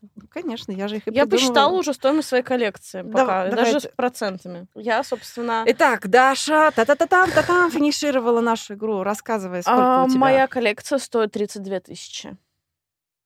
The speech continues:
Speaker 1: Ты умножила аукционные
Speaker 2: Да.
Speaker 1: на два, прибавила к ним
Speaker 2: Да.
Speaker 1: и это, и умножила ещё читака.
Speaker 2: Да.
Speaker 1: И денежки остальные прибавляй. Ещё тысяча семьсот.
Speaker 2: Э, ну, тогда, типа, сколько? Тридцать три семьсот.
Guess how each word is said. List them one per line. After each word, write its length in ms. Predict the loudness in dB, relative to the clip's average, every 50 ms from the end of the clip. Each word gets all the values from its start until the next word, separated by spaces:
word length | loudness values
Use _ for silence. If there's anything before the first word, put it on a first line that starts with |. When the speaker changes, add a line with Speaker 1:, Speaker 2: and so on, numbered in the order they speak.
| _ _ -2
Speaker 1:
Ты 140 | 0 2 2
умножила 480 | 0 0 0 -2 -2 -2 -2 0 0 0
аукционные 560 | -2 -2 -4 0 2 2 2 2 0 -2 -6
Speaker 2:
Да. 60 | -6 -6
Speaker 1:
на 140 | -8 -8
два, 320 | -8 -8 -8 -8 -8 -8 -10 -12 _ -10
прибавила 500 | -10 -8 -4 -4 -4 -4 -4 -6 -10 -10
к 120 | -12 _ -10
ним 340 | -8 -8 -8 -8 -10 -14 -16 _ _ _ _ _ _
Speaker 2:
Да. 380 | -10 -4 -2 -2 -2 -2 -4 -8 -14 _ _
Speaker 1:
и 80 | -6 -4
это, 180 | -4 -4 -2
и 80 | -2 -2
умножила 380 | -2 -2 -2 -4 -4 -4 -6 -8
ещё 180 | -8 -10 -12
читака. 400 | -16 -16 -16 -16 -18 -18 _ _ -20 _ _
Speaker 2:
Да. 380 | -20 -18 -12 -10 -10 -10 -10 -12 -16 -20 _ _ _ _ _ _ _ _ _ _
Speaker 1:
И 100 | -10 -8
денежки 420 | -6 -4 -6 -6 -6 -10 -12 -10 -12
остальные 460 | -12 -12 -14 -16 -14 -12 -12 -14 -14
прибавляй. 520 | -16 -16 -16 -14 -14 -14 -14 -14 -14 -16 -18 _ _ _ _ _ _ _ _ _ _ _ _ _ _ -16
Ещё 160 | -14 -14 -14
тысяча 260 | -14 -14 -14 -14 -14
семьсот. 400 | -16 -18 _ _ _ -20 -20 -20 _ _ -10
Speaker 2:
Э, 140 | -10 -10 -10 _ _
ну, 180 | -10 -8 -8 -8
тогда, 480 | -8 -10 -12 -8 -6 -4 -4 -2 -4 -6
типа, 840 | -8 -10 -14 -14 -12 _ -8 -6 -4 -4 -4 -4 -6 -8 -10 -14 -18 _ _ _
сколько? 400 | _ _ _ _ -20 -20 -18 -16
Тридцать 420 | -10 -8 -8 -8 -8 -10 -12 -16 -12 -12
три 160 | -10 -10 -10
семьсот. 480 | -12 -14 -16 -16 -16 -14 -16 -16 -16